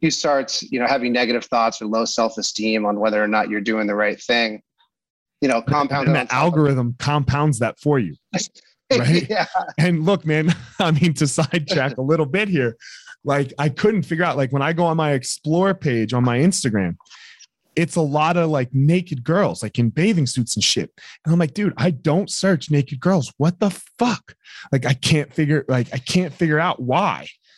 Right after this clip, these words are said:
Speaker 2: And it's because I follow the hashtags motivation and inspiration. And that
Speaker 1: Oh,
Speaker 2: is
Speaker 1: that's freaking
Speaker 2: littered
Speaker 1: hilarious.
Speaker 2: with girls in bathing suits,
Speaker 1: <laughs>
Speaker 2: right? And I'm like, "Oh," like, I, I couldn't figure it out. I was like, I, like, look,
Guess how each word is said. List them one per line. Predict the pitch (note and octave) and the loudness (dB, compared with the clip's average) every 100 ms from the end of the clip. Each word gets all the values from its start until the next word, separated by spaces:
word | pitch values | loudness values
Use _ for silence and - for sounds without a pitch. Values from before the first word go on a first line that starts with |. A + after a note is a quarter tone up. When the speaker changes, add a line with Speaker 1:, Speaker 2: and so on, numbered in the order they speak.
| _ _ | _ _
Speaker 2:
And | C#3+ D3 | 0 2
it's | D3+ - | 2 -2
because | C#3 - E3+ E3+ E3 | -6 -2 0 0 0
I | C3 | -2
follow | - - C#3+ D#3 D#3+ | -2 -2 0 2 0
the | C3+ | 0
hashtags | A#2 C#3 D3 - C#3+ B2+ B2 | -2 -2 -2 0 0 0 0
motivation | B2+ C3+ A#2+ B2 C3+ - E3+ | 0 0 0 2 0 2 0
and | C3 A#2+ | 2 2
inspiration. | A#2 - G#2+ A2+ A#2+ - C2 - _ _ _ - | 2 -2 0 2 0 -2 -10 -20 _ _ _ -2
And | B2 | 0
that | B2+ C3+ | 2 2
Speaker 1:
Oh, | |
Speaker 2:
is | C3+ | 0
Speaker 1:
that's | C#3 B2+ | 0 2
freaking | B2 C3 C#3+ | 2 2 2
Speaker 2:
littered | E3+ G3 B2+ | 2 2 0
Speaker 1:
hilarious. | G#2 A#2+ A#2+ C3 B2+ A#2 A2 | -4 -4 0 2 2 0 0
Speaker 2:
with | D3+ A#2+ | 0 2
girls | E3+ E3 D3 | 2 2 2
in | |
bathing | D#3 G3 F3 | 2 2 2
suits, | - - - - F#3 - - - | 0 -4 -6 -4 -4 -4 -4 -4
Speaker 1:
<laughs> | - - | -6 -2
Speaker 2:
right? | C#3 F3 G3+ _ - - - - | 0 2 0 _ -20 -18 -18 -2
And | D3+ D3+ | 2 4
I'm | |
like, | C#3 B2+ - - | 2 0 -6 -2
"Oh," | F3 G3 F#3+ D#3+ - - _ - _ _ _ _ | 2 2 2 0 -4 -16 _ -20 _ _ _ _
like, | - G#2 | -2 0
I, | D3 D3 | 0 0
I | E3 | -2
couldn't | - G#3+ G3+ | 0 0 2
figure | F#3+ F#3 D3+ | 2 2 2
it | D#3 | 2
out. | F3+ - | 2 2
I | |
was | F#3 | 2
like, | D3+ C#3+ | 2 0
I, | D3 | 0
like, | C3+ C3+ B2 _ _ _ _ _ _ | 2 0 -2 _ _ _ _ _ _
look, | C#3 C#3 | 2 2